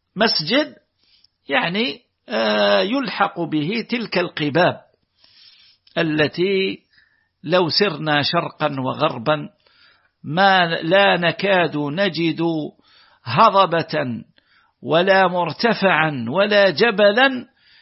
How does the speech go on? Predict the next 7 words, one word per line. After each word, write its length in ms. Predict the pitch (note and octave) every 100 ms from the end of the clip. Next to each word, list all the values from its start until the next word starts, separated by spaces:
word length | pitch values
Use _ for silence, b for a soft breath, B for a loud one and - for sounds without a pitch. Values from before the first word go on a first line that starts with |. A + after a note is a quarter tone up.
| b _
إلا 520 | G3 F#3 D#3 E3+ F#3
وفيها 840 | E3 D3+ C#3 F3 E3+ B2 F3 F3 - _ _ _ _ _ _
قبة 640 | - A#3+ C#3 C3+ D#3+ D#3 C#3+
قابلك، 720 | - F#3+ D#3 B2+ B2+ A2 G#2+ - - _ _ _ _ _
مظهر 580 | A3 F3 C3 D#3+ D#3 D#3
من 320 | C#3+ D3+ C#3+
مظاهر 840 | C#3+ C3 F3+ D#3+ B2 D3+ C#3+ D#3